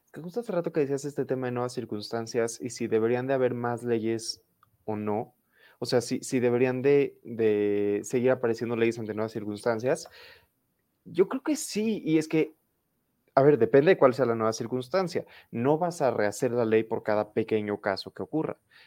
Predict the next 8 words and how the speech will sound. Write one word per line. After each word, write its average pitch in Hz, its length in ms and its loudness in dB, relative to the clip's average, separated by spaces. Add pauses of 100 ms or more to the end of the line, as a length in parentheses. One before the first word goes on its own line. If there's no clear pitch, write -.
(160)
pero, 107 880 2 (520)
pero 135 340 0
sí - 220 -8
debería 202 360 -2
de 202 60 -2
haber, 202 340 -4 (320)
por 139 120 -2
ejemplo, 165 420 -2